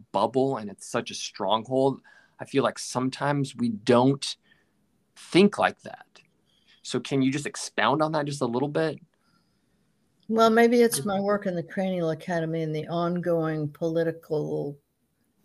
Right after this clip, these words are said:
Speaker 2: argument that's going on ever since Upledger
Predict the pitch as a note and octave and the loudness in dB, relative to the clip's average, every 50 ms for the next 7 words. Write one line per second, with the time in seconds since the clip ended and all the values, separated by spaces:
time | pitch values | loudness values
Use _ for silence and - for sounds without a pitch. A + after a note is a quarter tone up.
0 | _ _ _ _ _ _ _ _ _ - E3+ E3+ E3+ E3 F3+ E3+ E3 D#3+ D3+ - | _ _ _ _ _ _ _ _ _ 2 2 2 2 2 -2 -2 -4 -4 -4 -4
1 | E3 D#3 D3+ - - - E3+ E3 E3 E3 E3 D#3+ D#3 D#3 D#3 D#3 D3+ D3+ D3 C#3+ | -6 -6 -6 -8 -6 -4 -2 -2 -2 -2 -2 -2 -2 -2 -2 -2 -2 -2 -2 -4
2 | C#3+ - E3 D3+ D3 D3 - _ _ G#3 A#3+ - - F#3+ E3 C#3+ C#3+ C#3+ D#3 C#3+ | -6 -6 -6 -6 -6 -8 -10 _ _ 0 0 0 2 2 4 4 2 0 -6 -8
3 | C3+ | -8